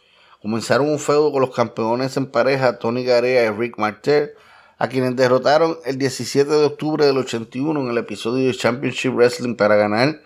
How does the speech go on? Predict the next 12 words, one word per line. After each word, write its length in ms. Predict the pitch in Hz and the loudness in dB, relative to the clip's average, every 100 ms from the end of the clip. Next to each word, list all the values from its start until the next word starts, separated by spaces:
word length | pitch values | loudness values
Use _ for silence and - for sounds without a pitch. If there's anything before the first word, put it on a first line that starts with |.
| _ _ | _ _
su 240 | - 127 | -4 -2
primer 400 | 113 113 120 139 | -2 -2 -2 -2
campeonato 540 | 151 143 143 135 135 | -2 -2 -2 -2 -2
en 80 | 139 | -6
parejas, 640 | 135 107 110 101 90 - _ _ - | -2 0 0 -2 -6 -12 _ _ -6
aunque 320 | 110 110 104 | -2 -2 -4
fue 160 | 101 123 | -2 0
el 140 | 135 | 0
cuarto 420 | 135 123 131 143 131 | 0 0 0 0 0
reinado 460 | 131 123 127 123 | 0 2 2 2
para 180 | 107 104 | 0 -2
Fuji. 460 | - 107 95 85 | -2 -6 -6 -10